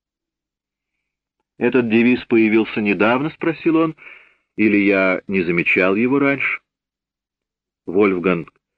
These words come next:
помолчал немного и вдруг расхохотался. "В том-то и дело. Из-за этого девиза я и стремлюсь выставить юношу, и выставить именно теперь. Ведь правда, Гляхин?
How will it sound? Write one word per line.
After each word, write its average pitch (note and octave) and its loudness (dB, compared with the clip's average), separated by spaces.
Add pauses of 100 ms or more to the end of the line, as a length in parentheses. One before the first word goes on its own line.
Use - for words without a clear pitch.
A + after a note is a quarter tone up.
(200)
помолчал F2+ 0
немного C3+ 0
и G#2 0
вдруг F2+ -2
расхохотался. G2 -2 (220)
"В - -18
том-то A#2 2
и B2+ 4
дело. G2 0 (560)
Из-за F2+ 0
этого A2 2
девиза G#2 2 (680)
я C3 2
и D3+ 2
стремлюсь D#3+ 2
выставить C3 2
юношу, G#2+ 2 (180)
и A2+ 2
выставить C#3+ 2
именно C#3+ 2
теперь. C3 2 (380)
Ведь E2+ -2
правда, D#3+ 0
Гляхин? G2 -2